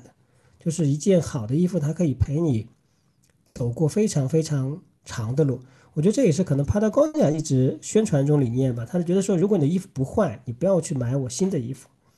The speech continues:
他一直强调说它可以有一个修补的这样的概念。我觉得在买，从买装备的本身的角度啊，大家也可以就尽量买一些，呃，力所能及、承受范围之内的，你，你喜欢的品牌，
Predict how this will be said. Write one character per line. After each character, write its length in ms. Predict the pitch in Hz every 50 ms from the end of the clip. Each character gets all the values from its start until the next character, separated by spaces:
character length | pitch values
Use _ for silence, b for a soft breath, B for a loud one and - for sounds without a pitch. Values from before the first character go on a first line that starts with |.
| _ _ _ _ _ _
他 140 | - 160 151
一 20 | 156
直 140 | 151 147
强 200 | 135 - 131 131
调 160 | 135 170 - 131
说 160 | - 151 139
它 220 | 135 - 147 139
可 140 | 131 - 147
以 80 | 139 131
有 120 | 123 117
一 120 | 120 123
个 120 | 127 143 139
修 240 | - - 226 233 220
补 160 | - - 120
的 80 | 120
这 120 | 113 - 127
样 80 | 117
的 20 | 113
概 180 | - 123 123
念。 160 | 131 131 127 - _ _ _ _ _ _ _ _ -
我 80 | 151
觉 80 | 143 180
得 240 | 208 196 196 202 - - _ _ _ _ _ _
在 120 | - 226 214
买， 160 | 180 139 -
从 220 | - - 175 208
买 140 | 202 151 107
装 200 | 113 - 214 233
备 120 | 247 262 226
的 60 | 175
本 120 | 147 120 110
身 140 | 113 170
的 80 | 220 202
角 180 | - 147 98 131
度 160 | - 135 127
啊， 160 | 131 131 - - b b b b b b b b b -
大 140 | 220 208 190
家 160 | 190 208 202
也 120 | 190 196
可 160 | 196 190 180
以 60 | 151 127
就 100 | 139 151
尽 160 | - 135 113
量 160 | 143 170 185
买 140 | 156 104 107
一 40 | 120
些， 340 | - - 170 170 165 170 165 b b b b b b b -
呃， 100 | 156 156
力 120 | 226 226
所 140 | 185 165 139
能 120 | 127 139 160
及、 120 | 170 175
承 180 | 170 - 143 143
受 80 | 165
范 180 | 160 170 190 160
围 80 | 147 156
之 160 | 151 185 196
内 200 | 214 214 180 151
的， 200 | - 120 110 123
你， 200 | 139 143 180 -
你 80 | - 175
喜 160 | 170 - 143
欢 120 | 117 135
的 60 | 156 156
品 160 | 143 131 117
牌， 320 | - - 117 113 - -